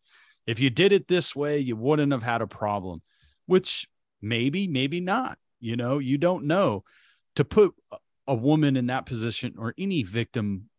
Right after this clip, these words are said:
of sexual violence to relive that and to put their life and their decision and what they shoulda did and what they shouldn't have done under a microscope like that is just really unfair. So I totally understand why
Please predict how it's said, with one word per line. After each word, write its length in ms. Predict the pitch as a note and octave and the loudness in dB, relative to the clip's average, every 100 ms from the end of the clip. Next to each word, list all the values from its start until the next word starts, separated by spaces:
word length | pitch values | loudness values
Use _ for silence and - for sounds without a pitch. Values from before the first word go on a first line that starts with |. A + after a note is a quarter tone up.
| - | -8
of 160 | A#2 | -8
sexual 440 | - A#2+ - B2 G2 | -2 -2 -2 -4 0
violence 600 | G#2+ G#2+ G2+ G2 - - _ _ _ _ _ - | 0 0 -2 -6 -10 -18 _ _ _ _ _ -6
to 80 | G#2+ | -2
relive 500 | C3 E3 C3 C3 A2 | 2 2 4 2 2
that 400 | B2+ B2+ B2 B2 _ _ _ - | 2 2 0 -2 _ _ _ -4
and 220 | B2+ B2+ | -2 -2
to 400 | C3+ B2 A#2 G#2 - _ - | 0 2 0 -2 -10 _ 0
put 220 | F#3+ - | 0 2
their 200 | D#3 D#3 | 0 2
life 520 | B2+ B2 C3+ C3+ - | 2 2 2 -2 -8
and 200 | A2+ G#2+ | -8 -2
their 160 | C3+ D#3 | 2 2
decision 640 | C#3+ C#3 C#3 C3+ A#2+ C3 | 0 -2 0 -2 0 -2
and 160 | - G2 | -4 -2
what 180 | C#3 E3 | -2 0
they 100 | D3+ | -2
shoulda 300 | - E3+ D#3+ | 0 0 -2
did 440 | C3 B2 B2+ B2 | -4 -2 -2 -2
and 100 | G2+ | -2
what 160 | B2+ D#3 | -2 0
they 100 | C3+ | 0
shouldn't 380 | - E3+ E3+ C#3 | 0 0 0 -2
have 160 | B2 | -6
done 440 | G#2 B2 B2 A#2+ A#2+ _ _ _ _ _ _ | -4 -2 0 -2 -4 _ _ _ _ _ _
under 260 | D#3 E3+ C#3+ | 2 4 4
a 40 | |
microscope 720 | A#2 A#2+ B2+ C#3 - C#3 - | 4 2 0 -4 0 0 2
like 200 | C3 C3 | -4 -4
that 320 | C#3 C#3 C#3 - _ _ _ _ _ _ _ | -4 -2 -2 -6 _ _ _ _ _ _ _
is 540 | C3+ B2+ G2+ - - _ - | 2 2 0 -6 -10 _ -6
just 220 | A#2+ - | -4 0
really 280 | C3+ C#3+ C3+ | 2 2 2
unfair. 480 | A#2 - A#2 G2+ F#2+ | 0 -2 0 0 0
So 160 | B2 | -2
I 80 | B2+ | -2
totally 400 | - D#3 C#3+ C#3 | -2 -2 0 0
understand 540 | C3+ C3 - C3 A#2+ | 0 -2 -4 -4 -2
why 420 | A2+ A2+ A#2 A2+ | 0 0 0 -2